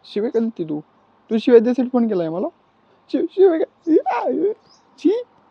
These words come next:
माझ्यापेक्षा घाण शिवाय देते उलट. अजून एक Insta स्टोरी अपलोड करतो. Very, very, very mood off. आई घातली मूडची, रडलेलं तोंड आणि दिल तुटलेलं.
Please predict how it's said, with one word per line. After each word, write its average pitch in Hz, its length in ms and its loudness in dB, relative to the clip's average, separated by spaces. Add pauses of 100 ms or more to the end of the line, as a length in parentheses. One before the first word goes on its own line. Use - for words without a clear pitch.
(260)
माझ्यापेक्षा 294 520 -2
घाण 254 200 0
शिवाय 254 200 -2
देते 214 320 -4
उलट. 196 560 -4 (1700)
अजून 190 280 2
एक 226 60 0
Insta 220 320 0
स्टोरी 180 220 0
अपलोड 156 280 -4
करतो. 151 240 -8 (1200)
Very, 214 340 4
very, 214 380 4
very 220 320 2
mood 214 320 2
off. 226 340 2 (540)
आई 196 180 0
घातली 185 320 0
मूडची, 214 420 -4 (680)
रडलेलं 196 440 2
तोंड 214 240 -2 (500)
आणि 151 160 -8
दिल 175 200 -2
तुटलेलं. 156 320 -6